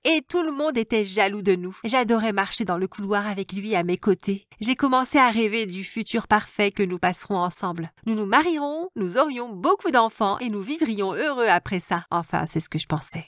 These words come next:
Notre relation était loin d'être parfaite. Ça n'a pas duré longtemps avant que ça ne commence à être toxique. Brad était extrêmement possessif et il m'accusait toujours de le tromper.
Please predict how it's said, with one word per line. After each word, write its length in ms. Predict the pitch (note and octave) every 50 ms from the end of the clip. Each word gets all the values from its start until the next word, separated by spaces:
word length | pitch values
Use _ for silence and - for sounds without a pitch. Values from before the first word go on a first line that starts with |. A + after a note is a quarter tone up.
| _ _
Notre 260 | - A#3 B3 - A#3+ C4+
relation 380 | C#4 C4+ C4+ C4 - - D#4
était 200 | C4 G#3+ - G#3+
loin 200 | G3 F#3 F#3 F3+
d'être 240 | E3+ F3 E3+ - -
parfaite. 640 | - E3 D#3+ - - - D#3+ D#3+ - - - - - _ _ _ _ _ _ _ _ _ _ _ _ _ _ _ _ _ _ _ _ _
Ça 140 | - - A#3
n'a 120 | G#3 F#3 -
pas 120 | F#3 F3+
duré 240 | E3 - F#3+ F#3 F#3
longtemps 320 | F3 F3 F3 - G#3 F#3
avant 280 | F3 F3 E3+ F3+ F3+ F3
que 120 | - F#3+
ça 120 | F3+ - F3
ne 80 | F3
commence 380 | - F#3+ F3+ E3+ E3 E3+ E3+ -
à 40 | E3+
être 160 | E3 - -
toxique. 560 | - E3+ - - - - F3+ - - - - _ _ _ _ _ _ _ _ _ _ _ _ _ _ _ _ _ _ _ _ _ _ _ _ _ -
Brad 340 | G#3 G#3+ A3+ D4 E4 C#4 B3
était 260 | G#3+ - A3+ G#3 -
extrêmement 640 | - - - - - - A#3 A#3 G3+ G3 G3 G3 G3
possessif 640 | - - F#3+ - - F3+ - - G3 G3 G3 - - - -
et 120 | G#3+ G#3
il 120 | G#3 G#3
m'accusait 400 | G3+ G#3+ A3 - - G#3 G#3 G#3+
toujours 360 | G#3 - - C4+ A#3+ C4 C4+ A3
de 80 | G#3
le 100 | F#3 F#3
tromper. 540 | - - - F#3 F3 - - F3 E3+ E3